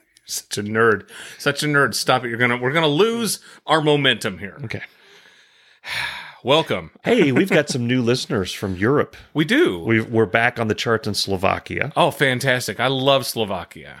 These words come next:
Speaker 2: Germans. There's some
Speaker 1: Uh-huh.
Speaker 2: Germans listening to us
Speaker 1: Yeah,
Speaker 2: now. Somebody
Speaker 1: yeah.
Speaker 2: from Estonia, which I didn't even, wasn't even sure that was a real place.
Speaker 1: You know what? A couple weeks ago, I reached out to a friend of mine who is
Speaker 2: In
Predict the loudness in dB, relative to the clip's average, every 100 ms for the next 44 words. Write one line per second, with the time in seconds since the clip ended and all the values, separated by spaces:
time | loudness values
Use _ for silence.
0 | -8 0 4 4 2 0 -4 -2 0 2
1 | 4 4 4 2 2 0 0 -2 0 0
2 | 2 2 2 0 -2 2 4 4 2 2
3 | 2 2 2 2 2 2 2 0 0 2
4 | 2 0 -2 -2 -4 -4 -4 -2 -4 -6
5 | -6 -6 -6 -8 -8 -8 -8 -8 -8 -6
6 | -2 2 4 6 4 2 0 0 0 0
7 | -2 -4 -2 -2 -2 -2 -2 -2 -2 -10
8 | -4 -4 -4 -6 -10 -14 -6 -4 -2 -4
9 | -2 2